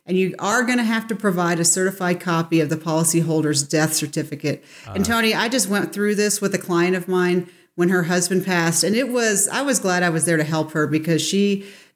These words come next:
Speaker 1: didn't have her family close in town. They were on the other side of the country. A-, and it did get to be a little morbid, Tony, because she did have to show proof of death. It was like, "Oh my gosh, are you kidding?"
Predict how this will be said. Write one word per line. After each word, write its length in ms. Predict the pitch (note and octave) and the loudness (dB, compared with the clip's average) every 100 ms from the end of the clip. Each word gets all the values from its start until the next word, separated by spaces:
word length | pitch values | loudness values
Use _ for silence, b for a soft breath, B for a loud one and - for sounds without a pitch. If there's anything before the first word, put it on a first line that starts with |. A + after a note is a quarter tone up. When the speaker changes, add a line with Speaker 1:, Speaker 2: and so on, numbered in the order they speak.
| - | -2
Speaker 1:
didn't 180 | A3 | 0
have 240 | A3 G#3 G3 | 2 2 0
her 100 | F#3+ | -2
family 760 | F#3 F#3+ F#3 F3+ F3 F3 E3+ - | -2 0 2 2 2 2 0 -8
close 440 | - G3 F3+ F3+ - | -8 -2 0 2 0
in 80 | F#3 | 0
town. 340 | F#3 D#3+ D#3+ | 0 2 2
They 80 | D#3+ | 2
were 80 | D#3 | 2
on 80 | |
the 80 | D#3 | 2
other 160 | D#3 G3 | 2 0
side 180 | G3 F#3 | 0 0
of 60 | |
the 80 | D#3+ | -2
country. 640 | D#3 E3 D#3 D#3+ D3+ C#3+ B B - | 2 2 2 0 -2 -2 B B -6
A-, 100 | F3 | -2
and 140 | G#3 | 0
it 240 | A3 F#3+ E3+ | 0 -2 -2
did 220 | B3 G#3+ | -2 0
get 160 | A#3+ A3+ | 0 -2
to 40 | |
be 120 | F3+ | 0
a 80 | F#3+ | 0
little 220 | F3+ F#3 | 2 2
morbid, 400 | F#3 F3+ E3+ D#3 | 2 2 0 -2
Tony, 260 | D3 D#3+ D#3 | 0 2 2
because 320 | D#3 D#3 D#3+ | 2 0 -2
she 120 | - F#3+ | 0 0
did 180 | F#3+ | 0
have 300 | F#3 F3+ E3+ | 2 0 0
to 80 | E3+ | -2
show 240 | E3 F3 D#3 | -2 0 -2
proof 400 | - F#3 F#3 D#3+ | 2 2 4 2
of 240 | D3 C#3 | -2 0
death. 340 | D#3+ C#3+ - | 0 0 -2
It 100 | C#3 | -4
was 160 | C3+ D3 | -2 0
like, 200 | C#3+ C#3+ | -2 -4
"Oh 140 | - F3 | -6 0
my 160 | F3+ | 2
gosh, 320 | E3 D#3+ C#3+ C#3+ | 2 0 -2 0
are 60 | |
you 120 | C#3 | 0
kidding?" 380 | C3+ C#3 C3 C#3+ | 0 -4 -8 -12